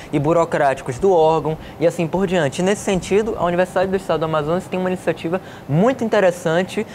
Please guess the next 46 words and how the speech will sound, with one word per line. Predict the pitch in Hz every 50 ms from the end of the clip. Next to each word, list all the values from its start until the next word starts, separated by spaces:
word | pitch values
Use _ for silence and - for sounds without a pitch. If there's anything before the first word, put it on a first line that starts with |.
| - - -
eh, | - 151 151
que | 147 - 180
acredito | 175 170 180 170 156 160 -
que | - 170
outras | 165 185 185 190 180 175
universidades | 180 175 170 175 175 175 175 147 147 143 135 135 123 120 131
na | 151 165
região | 175 175 165 147 175 165 156
norte | 147 143 151 156 147 151
do | 147 143
país, | - 151 147 135 139 135 127 131
no | 135
Nordeste, | 139 147 147 139 120 123 127 123 - - - - - - -
e | 294
no | 269 254
país, | 254 208 185 170 170 165 - - - - 135
eh, | 156 139 127 139 135 131 135
no | 151 165 170
Brasil | 185 185 175 147 147 160
como | 160 - 180 175 190
um | 185
todo, | 170 - 165 170 185 - - - - - -
devem | 160 180 185 170 190 208 202
ter, | - - 165 175 202 208 - - - -
que | - 214
é | 196
essa | 196 196 - 202
questão | - 190 180 - - 180 196
do | 233 220
nivelamento | 202 190 226 262 247 214 226 214 214 208 196 175 160 156 156 165 160 -
dos | 165 175 165 190
alunos. | 196 202 185 165 151 139 117 117
Quando | - 156 151 156
a | 151
gente | 160 170 185 - 202
entra, | 196 180 165 165 170 165 151 - 143 117 - - - - -
quando | 143 135
a | 123
gente | 147 156 147 -
faz | - 156 165 165
com | - 180 170
que | - 175 180 180 - - - -
um | 160 170
aluno | 175 170 160 160 156 156 147 - - -
entre, | 156 165 185 190 180 160 - 147 120 110 107 - - - - - - - -
eh, | 131 131 131 131 131 127 127 127 123 120 113 107 98 92